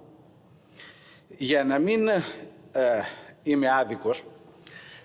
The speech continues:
κατά την πρώτη διακυβέρνηση της Νέας Δημοκρατίας αυτόν τον αιώνα, υπήρχε, τουλάχιστον ως πρόπλασμα,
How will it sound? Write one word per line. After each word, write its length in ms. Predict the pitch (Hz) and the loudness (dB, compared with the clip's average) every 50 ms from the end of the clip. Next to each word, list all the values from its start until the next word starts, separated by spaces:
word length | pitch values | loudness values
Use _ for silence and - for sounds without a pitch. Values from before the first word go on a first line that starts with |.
| - - - - | -20 -20 -16 -4
κατά 340 | - 147 135 131 - 151 135 | 0 0 0 2 0 0 -2
την 160 | - 135 117 | 0 -2 -2
πρώτη 280 | 113 151 190 226 226 220 | 0 0 0 0 2 2
διακυβέρνηση 880 | 185 185 170 185 190 185 135 156 156 151 139 139 - - - 120 120 | 0 0 0 0 0 0 2 2 2 2 2 0 -2 -2 -2 -2 -4
της 180 | 104 - 123 117 | -4 -4 -4 -2
Νέας 200 | 135 143 135 123 | 0 0 0 0
Δημοκρατίας 720 | 131 127 117 - 117 117 117 110 - 127 131 113 - 120 | -2 -2 -2 -2 0 -2 -2 0 0 0 0 0 0 -2
αυτόν 200 | 104 127 127 110 | -4 -4 -2 -2
τον 160 | 120 107 110 | -2 -2 -2
αιώνα, 380 | 110 110 110 104 110 127 151 - - - - - - - - _ - - | 0 -2 -2 -2 -2 -4 -6 -8 -14 -20 -20 -20 -20 -20 -20 _ -12 -6
υπήρχε, 680 | - 160 160 - - 240 240 202 170 - 135 107 - - - - - - - - - - - | -4 -4 -4 -2 -2 0 0 0 0 0 0 -2 -2 -4 -10 -18 -20 -20 -20 -20 -20 -10 -6
τουλάχιστον 480 | - 170 135 139 147 139 - - 135 | -2 0 2 2 2 0 0 -2 -2
ως 160 | 131 127 - - | -2 -2 -2 -2
πρόπλασμα, 600 | - 147 139 - 123 117 110 85 85 110 120 | 0 0 0 0 0 -4 -6 -4 -6 -8 -10